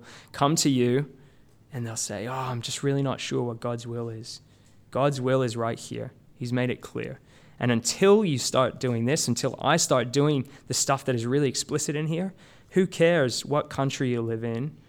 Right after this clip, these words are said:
what job you have, um, what person you date or marry? It doesn't matter unless you are following the explicit teaching of Christ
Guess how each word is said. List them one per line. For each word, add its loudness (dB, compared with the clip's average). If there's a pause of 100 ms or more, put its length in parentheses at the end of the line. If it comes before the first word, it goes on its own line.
(120)
what -4
job 0
you -2
have, -8 (400)
um, -2 (280)
what -2
person 0
you 0
date 0
or -2
marry? 0 (720)
It -20
doesn't 2
matter 2
unless 0
you 0
are 0 (160)
following 4
the 0
explicit -2
teaching -4
of -12
Christ -8